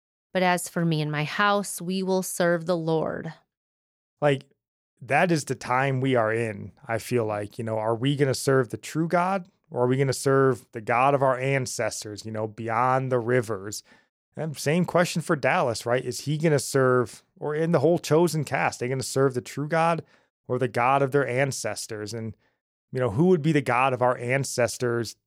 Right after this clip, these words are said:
Speaker 2: in this context? And I think it's that sort of apathetic Christianity, that watered down faith, that seeker sensitive faith, the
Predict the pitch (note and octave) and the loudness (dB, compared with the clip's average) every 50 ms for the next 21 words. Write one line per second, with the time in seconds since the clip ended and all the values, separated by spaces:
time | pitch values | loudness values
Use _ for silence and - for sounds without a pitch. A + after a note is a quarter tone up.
0 | _ - D3+ C3+ B2+ B2 C3+ B2 - - - - B2 C3 C3 A#2 - G#2 G#2 G#2+ | _ -6 -4 -4 0 0 0 -2 -2 -6 -6 -2 -2 0 -2 -2 -6 -10 -12 -12
1 | - - - - A2 A2 A2 - - B2 B2+ A#2 C#3+ C3+ A#2+ C3+ C3 - - - | -14 -16 -12 -12 -10 -10 -10 -6 -6 -6 -4 -2 -4 -2 -2 -2 -4 -4 -4 -2
2 | - B2+ A#2+ A#2+ - - - C#3 C3+ C3 B2+ B2+ A2+ - _ _ _ _ _ _ | 0 0 0 0 -2 -2 2 2 4 4 4 2 2 -2 _ _ _ _ _ _
3 | _ _ _ _ _ _ - - B2+ C3 - - C#3 - - - C3 B2 B2 B2+ | _ _ _ _ _ _ -4 -2 -2 -2 -2 -6 -8 -6 0 2 2 2 2 2
4 | B2+ B2+ - - _ _ - - - C#3 - - - B2 B2 A#2 A#2+ B2 A#2+ B2 | -2 -2 -6 -16 _ _ -8 -4 -2 -2 -2 -2 -6 -6 -4 -2 0 0 0 0
5 | A#2 A#2+ A#2+ A#2+ A#2+ G#2+ A2+ G#2+ - - _ A#2 G#2+ A2+ A#2 A#2 B2+ C3 B2+ C3+ | -2 -2 -2 -2 -2 -2 -2 -4 -4 -8 _ -8 -4 0 2 2 2 2 2 0
6 | B2+ A#2 C3 B2 A#2+ A#2+ B2 B2 A2+ - - - - B2+ B2+ B2+ B2+ A#2+ B2 - | 0 0 0 0 2 0 0 -2 -4 -6 -4 0 2 4 4 4 4 2 0 -4
7 | A2 - - - - - - D3 C#3+ C3+ - C#3 B2+ - - - B2+ C3 B2+ - | -8 -8 -8 -10 -8 -6 -6 -6 -6 -4 -4 -4 -4 -4 -4 -4 -4 -4 -4 -4
8 | C3+ B2+ B2+ B2+ A#2+ - - - B2 B2 B2 A#2+ A#2 - - A2+ A2 G#2 | -4 -2 -2 -4 -4 -4 -4 -2 0 0 0 -2 -2 -4 -8 -8 -8 -8